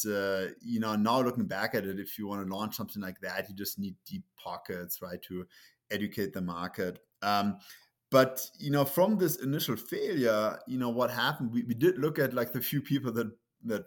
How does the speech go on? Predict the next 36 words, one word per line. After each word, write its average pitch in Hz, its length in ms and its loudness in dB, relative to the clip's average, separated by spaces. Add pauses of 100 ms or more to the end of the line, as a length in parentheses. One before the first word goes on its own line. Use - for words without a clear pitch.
(120)
you 110 140 -6
know, 98 60 -6
purchased 113 420 -2
these 104 160 -8
experiences. 120 720 -2 (460)
And 120 140 0
a 104 40 0
lot 117 180 2
of 143 120 -4
times 139 340 0
it 110 100 -8
was, 110 460 0
uh, 104 220 0 (180)
human 113 240 -2
resource 98 420 -6
managers. - 640 -14 (100)
And 104 360 0 (380)
they 117 260 4
would 139 180 2
essentially 117 540 -2
buy 104 400 -4
that 104 380 -4
for 110 200 0
their 101 160 -2
employees 95 880 -6 (120)
for, 87 400 -12 (520)
um, 80 560 -8 (160)
you 87 140 -8
know, 82 220 -12
work 135 260 6
anniversaries 101 1200 -4
or - 240 -12
birthdays 110 640 -2
and 95 100 -8
whatnot. 92 480 -6
And, 82 160 -12